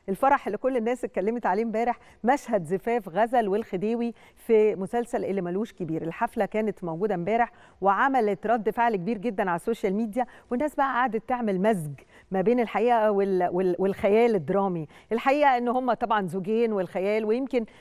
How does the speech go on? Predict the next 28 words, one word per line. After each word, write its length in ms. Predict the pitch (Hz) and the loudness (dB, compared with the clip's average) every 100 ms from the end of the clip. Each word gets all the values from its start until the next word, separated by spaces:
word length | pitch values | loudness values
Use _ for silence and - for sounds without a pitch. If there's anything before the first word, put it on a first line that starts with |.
| _ | _
دي 200 | 165 240 214 | -4 0 2
أول 220 | 226 220 | 4 2
مرة 360 | 214 226 202 - | 2 2 0 0
يحتفلوا 480 | 196 - 269 - 196 | -6 -6 -8 -4 -2
بجد، 280 | 208 170 | 0 -2
يبقى 180 | 175 156 | -4 -4
في 140 | - 208 | -6 -2
فرح 260 | 208 190 | -2 -2
بجد. 260 | 180 175 170 | -2 -4 -4
ياسمين 280 | 202 269 302 | -4 -2 0
عبد 200 | 220 208 | 0 0
العزيز 400 | 190 180 247 269 - - - | 0 0 -4 -6 -12 -10 -2
وأحمد 420 | 175 - 226 190 | -2 0 -2 0
العوضي، 580 | 180 190 247 208 233 226 - - | 0 2 2 0 -4 -8 -14 -6
آه، 180 | 185 185 | -2 0
كانوا 420 | 180 247 254 240 | 0 0 0 0
الحقيقة 560 | 190 208 190 233 208 202 | -2 -4 -2 0 2 0
في 140 | 175 | 0
الفرح، 420 | 175 190 240 233 208 | -4 0 2 0 -2
وكانوا 340 | 190 254 294 | -4 -4 -2
ما 80 | 247 | -2
بيمثلوش، 600 | 214 196 - 196 220 196 | -2 -2 -2 -2 -2 -4
تحس 340 | - 240 233 | -6 -8 -4
إن 100 | 220 | -4
الفرح 400 | 175 - 214 214 - - _ - | -4 0 0 0 -6 -20 _ 2
طبيعي 560 | 208 208 247 220 220 202 | 2 4 2 2 -2 -2
وعادي 640 | 175 165 170 220 180 202 | -2 -2 0 0 0 -4
كده 340 | - 220 208 | -2 0 0